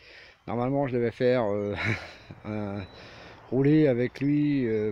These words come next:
pour faire les courses, on n'a pas pu faire. Donc, euh, tout simplement, bah, sinon, à part ça, euh, voilà.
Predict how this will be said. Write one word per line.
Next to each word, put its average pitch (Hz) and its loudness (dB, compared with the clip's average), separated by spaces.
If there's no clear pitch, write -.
pour - -10
faire 107 -4
les 110 -4
courses, - -12
on 76 -12
n'a 78 -10
pas 90 -8
pu 117 -10
faire. 165 2
Donc, 101 -12
euh, 82 -12
tout 113 -12
simplement, 92 -10
bah, 127 -4
sinon, 101 -10
à 101 -6
part - -18
ça, 107 -8
euh, 82 -14
voilà. - -14